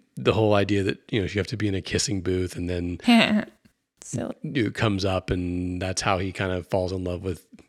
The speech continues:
Speaker 2: Yeah.
Speaker 1: Viola, right?
Speaker 2: Viola, yeah. Wait, isn't that an instrument? A viola?
Speaker 1: Yes.
Speaker 2: Is it viol-,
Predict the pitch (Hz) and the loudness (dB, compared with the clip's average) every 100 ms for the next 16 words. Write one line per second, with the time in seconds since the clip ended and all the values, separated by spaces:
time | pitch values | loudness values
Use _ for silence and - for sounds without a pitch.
0 | _ _ 220 220 220 208 - 196 - 226 | _ _ 2 6 8 6 4 2 4 6
1 | 220 196 196 208 233 226 - - _ _ | 6 6 4 4 2 -2 -4 -8 _ _
2 | _ _ _ - 226 - 214 214 226 262 | _ _ _ 4 4 4 4 6 6 4
3 | 269 196 - 190 190 226 - _ 208 202 | 2 2 0 0 2 0 -4 _ 0 2
4 | 196 180 175 196 202 - _ - - - | 2 2 4 4 4 0 _ -2 0 -2
5 | - _ _ _ _ _ _ _ _ - | -10 _ _ _ _ _ _ _ _ -2
6 | 208 208 208 180 180 - | 2 2 0 0 0 -2